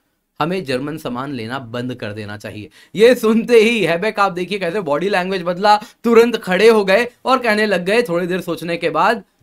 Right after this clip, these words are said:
"I should listen to you।" दोस्तों, ये पूरा कन्वर्सेशन दिल्ली मेट्रो में हो रहा है, जब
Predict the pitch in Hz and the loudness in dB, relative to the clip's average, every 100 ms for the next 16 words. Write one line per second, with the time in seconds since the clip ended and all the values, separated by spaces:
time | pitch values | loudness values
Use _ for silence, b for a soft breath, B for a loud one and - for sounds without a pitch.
0 | - 151 175 - 202 135 131 127 147 139 | -8 -4 -4 -4 -6 -6 -8 -6 -6 -6
1 | 110 113 113 95 b b b 180 185 220 | -8 -8 -12 -14 b b b -6 -2 -2
2 | 208 185 202 226 156 147 135 139 - 180 | -2 -2 -2 0 -4 -6 -6 -8 -8 -8
3 | 135 151 170 120 107 151 180 175 160 160 | -8 -8 -8 -10 -10 -8 -6 -4 -4 -4
4 | 147 - b b - 131 240 175 127 | -6 -8 b b -6 2 2 2 -8